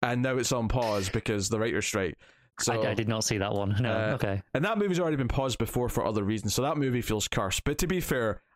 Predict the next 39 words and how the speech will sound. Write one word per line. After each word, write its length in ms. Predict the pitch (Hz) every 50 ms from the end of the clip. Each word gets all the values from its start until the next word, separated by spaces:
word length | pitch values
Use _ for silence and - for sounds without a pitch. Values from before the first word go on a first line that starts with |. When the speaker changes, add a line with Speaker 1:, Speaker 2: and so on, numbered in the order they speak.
| _ -
Speaker 1:
a 80 | 135 139
lot 260 | 139 151 156 127 139
of 60 | -
things 220 | - 139 123 120 107
will 80 | 120
be 80 | 101 107
pausing 420 | - - 120 110 110 127 123 117 - - - 622
<laughs> 180 | 571 - - -
because 280 | 165 - - 147 127 127
of 60 | 117
this 180 | 127 127 -
writer's 260 | 147 127 123 120 127 -
strike. 360 | - - - 113 113 117 123
It's 80 | 120
not 160 | 120 139 139 127
just 260 | 104 131 120 - -
that, 260 | 123 120 - 117 - -
but 300 | - 123 117 117 107 - - - - 180 180 175 170 - - _ _ _ _ -
Speaker 2:
Yeah. 100 | - 123 113
Speaker 1:
uh, 200 | 110 107 107 107 - -
so, 240 | - 127 127 127
so 260 | - - 170 151 165 -
yeah, 180 | 208 202 120 110
there's 220 | 107 139 151 151
already, 260 | 190 185 175 165 147 151
like, 140 | 135 -
a 80 | 139 120
relatively 480 | 117 127 127 135 131 117 131 117 123 107
high 220 | 101 117 113 110
profile, 600 | - - 123 120 110 - - 113 107 101 101 104
"Oh, 120 | - 156 143
this 240 | 131 147 156 - 127
movie's 260 | 120 117 110 110 98
just 300 | 117 113 - - - - - _ _
on 160 | 117 113 107 98
pause 340 | - - 120 117 107 -
now." 220 | 98 95 82 82 87
They 140 | 98 110 -
can't. 260 | - 123 120 113